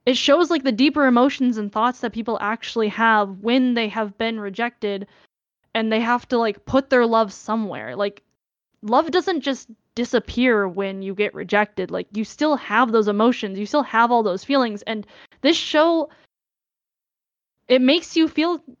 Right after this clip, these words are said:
kind of bad about it, but you can relate because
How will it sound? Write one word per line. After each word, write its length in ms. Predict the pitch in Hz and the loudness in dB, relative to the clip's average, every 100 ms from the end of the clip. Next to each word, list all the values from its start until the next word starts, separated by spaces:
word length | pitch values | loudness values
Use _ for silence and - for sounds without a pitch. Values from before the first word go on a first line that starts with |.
| - | -12
kind 280 | - 320 | -2 -2
of 100 | 330 | 0
bad 260 | 254 370 415 | 4 4 4
about 320 | 277 262 247 | 4 4 4
it, 240 | 254 254 _ _ | 2 -2 _ _
but 340 | 269 269 247 - _ _ _ _ _ _ | 2 2 2 -4 _ _ _ _ _ _
you 180 | 214 277 | -2 -2
can 220 | 320 320 | 0 0
relate 560 | 285 233 285 370 240 - | 2 2 2 2 0 -6
because 600 | 254 - 285 294 220 202 | -10 -2 0 0 -4 -16